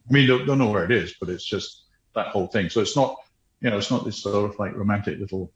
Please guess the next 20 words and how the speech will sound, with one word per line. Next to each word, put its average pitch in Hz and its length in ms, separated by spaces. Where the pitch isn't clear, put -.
warehouses 95 680
that - 120
you 92 80
think 95 260
of 87 200
and 82 160
get - 180
pictures 196 360
of - 140
and, 92 200
"Oh, 104 300
I 107 80
can 107 180
go 110 100
and 98 140
visit 107 260
my 92 120
cask." - 440
It's - 100
like, 98 160